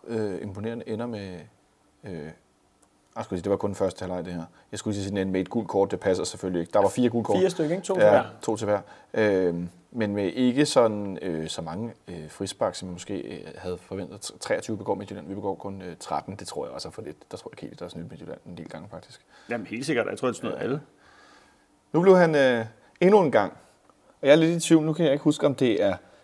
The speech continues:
Speaker 1: tredje, fjerde eller femte kamp i træk, at Robert Skov bliver kåret til man of the match i Parken. Jeg er faktisk lidt i tvivl. Jeg tror, det er fjerde gang. Jeg er ikke helt
Speaker 3: <laughs>
Speaker 1: sikker. Men det er også bare meget godt billede
Speaker 3: Altså,
Speaker 1: på,
Speaker 3: det
Speaker 1: hvor mange gange det er.
Speaker 3: seriøst, manden har scoret ti mål. What? Havde du troet, mand, at, at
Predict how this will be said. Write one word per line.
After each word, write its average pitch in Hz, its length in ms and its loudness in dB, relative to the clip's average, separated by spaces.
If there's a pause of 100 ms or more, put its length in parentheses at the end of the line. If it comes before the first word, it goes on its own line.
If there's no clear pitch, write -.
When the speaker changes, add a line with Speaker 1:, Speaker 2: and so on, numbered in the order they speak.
Speaker 1:
tredje, 151 460 6
fjerde 135 320 2
eller 143 120 2
femte 175 520 2
kamp - 420 0
i 143 40 -4
træk, 123 340 0
at 127 120 2
Robert 117 180 -2
Skov 131 220 -6
bliver 131 140 -4
kåret 127 240 2
til 131 100 -6
man 110 160 2
of 135 80 0
the 123 100 -10
match 107 260 -6
i - 20 -16
Parken. 113 380 -6 (240)
Jeg 117 60 -6
er - 40 -8
faktisk 135 180 2
lidt 147 160 2
i - 40 -10
tvivl. 143 140 4
Jeg 147 80 -8
tror, - 300 2
det 226 100 0
er 151 40 0
fjerde 135 320 0
gang. 110 260 -4
Jeg 131 60 0
er 123 40 2
ikke 151 200 2
helt 165 480 -6
Speaker 3:
<laughs> - 60 -2
Speaker 1:
sikker. 117 160 2 (360)
Men 143 180 4
det 170 100 12
er - 20 12
også 156 180 8
bare 156 120 10
meget 156 160 6
godt 160 140 6
billede 156 180 8
Speaker 3:
Altså, 160 100 4
Speaker 1:
på, - 0 -
Speaker 3:
det 165 100 10
Speaker 1:
hvor 165 140 6
mange 151 140 6
gange 143 140 4
det 123 80 6
er. 117 60 10
Speaker 3:
seriøst, 127 420 0
manden 123 160 2
har 131 60 -2
scoret 127 300 0
ti - 240 -6
mål. 113 300 -6 (760)
What? 160 220 0
Havde 131 140 0
du 151 40 2
troet, 170 240 0
mand, 165 280 0
at, 135 160 2
at 131 140 0